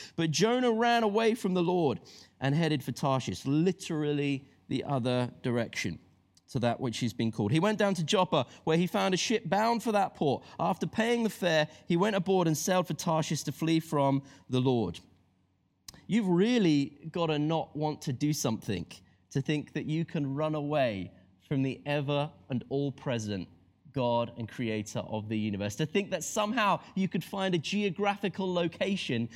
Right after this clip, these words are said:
that would excuse you from God's presence. Of course, I think Jonah knows full well that he can't actually run away from God. I think he just thinks at this stage, "If I can put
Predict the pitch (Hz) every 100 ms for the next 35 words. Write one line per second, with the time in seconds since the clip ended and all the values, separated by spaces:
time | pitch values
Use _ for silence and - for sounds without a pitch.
0 | - - 160 175 - - - - 196 220
1 | 214 180 143 127 127 - - 170 165 165
2 | 160 156 147 - - _ - 175 170 135
3 | 90 - - - 139 - 156 139 143 139
4 | 160 127 143 143 131 131 131 123 - 123
5 | 127 147 127 110 123 135 123 - 143 -
6 | - 123 120 127 120 113 120 117 - 110
7 | 113 139 110 - - 143 147 170 - 147
8 | 160 - 190 139 175 143 151 - 170 147
9 | 190 185 208 170 202